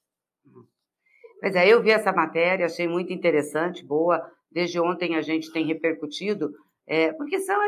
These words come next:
é o grupo bolsonarista, né? Esse pessoal que faz a política pra realmente desviar a atenção do que é verdadeiro, quando eles estão em situação difícil,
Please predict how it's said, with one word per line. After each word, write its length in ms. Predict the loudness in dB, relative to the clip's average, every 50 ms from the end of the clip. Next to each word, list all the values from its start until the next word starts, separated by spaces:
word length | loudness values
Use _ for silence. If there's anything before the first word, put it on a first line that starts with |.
| 2 2
é 100 | 2 2
o 120 | 2 0
grupo 320 | 0 -2 -2 -2 -2 -4
bolsonarista, 840 | -2 -2 -2 -2 -2 -2 0 2 2 2 0 -2 -4 -4 -2 -2 -2
né? 160 | 0 0 -2
Esse 180 | -2 -6 -6 -4
pessoal 400 | -2 -2 0 2 2 2 2 2
que 140 | -2 -10
faz 380 | -6 0 0 2 2 2 0 -2
a 40 | -4
política 720 | -6 -6 -8 -6 -6 -6 -8 -8 -8 -6 -4 -4 -4 -4 -8 -16 _ _ _ _ _ 2
pra 720 | 4 6 6 6 6 6 6 6 6 6 6 4 4 2
realmente 1120 | 2 2 4 6 6 6 4 4 0 0 -2 -2 -4 -2 0 0 0 0 -2 -4 -12 _ _ _
desviar 600 | 2 4 4 2 2 -2 2 4 6 6 6 6
a 40 | 4
atenção 480 | 4 2 -2 -2 -2 -2 -2 -2 -2 -4
do 100 | -6 -6
que 160 | -2 0 4
é 140 | 4 4 4
verdadeiro, 600 | 4 2 2 2 2 2 2 0 0 0 -2 -2
quando 220 | -2 0 0 0 0
eles 260 | -2 -4 -4 -6 -8
estão 280 | -10 -6 -4 -2 -2 -2
em 60 | -4
situação 540 | -6 -8 -6 -4 -2 -2 -2 -2 -4 -4 -4
difícil, 520 | -6 -10 -12 -10 -10 -10 -10 -12 -16